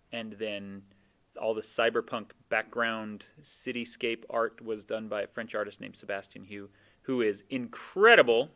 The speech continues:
And if you're looking for science fiction art, go straight to him. Uh, I found out two days ago that he has never been given any copies of the books. So <laughs> we're gonna be sending him copies of the books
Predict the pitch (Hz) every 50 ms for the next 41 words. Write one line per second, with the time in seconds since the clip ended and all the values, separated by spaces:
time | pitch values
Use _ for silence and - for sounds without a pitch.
0 | _ - 117 113 110 - - 117 113 131 180 175 - 190 170 - - 160 147 135
1 | 117 - - - 165 170 170 165 - 165 147 - - 135 123 - 113 120 120 -
2 | - - - _ _ - 123 139 135 131 - - 143 135 - 131 107 113 110 107
3 | 113 - - - - - - - - - _ 120 117 113 113 113 113 120 - -
4 | 143 139 135 135 127 120 - - _ _ _ _ _ _ _ _ _ _ _ _
5 | - - - - 190 190 185 175 170 165 151 143 127 123 117 110 104 104 101 -
6 | - - 160 160 165 156 117 135 113 110 117 120 131 147 175 165 165 156 139 120
7 | 135 123 127 120 - - 123 135 135 - - 120 - - 113 - 104 101 101 -
8 | - - - - - - - - 120 101 - - - - - - 214 - 226 -
9 | - 214 196 - 269 196 196 170 202 185 - - 170 156 147 151 143 156 156 131
10 | - - 147 135 - 139 120 107 113 110 110 107 110 104 - - _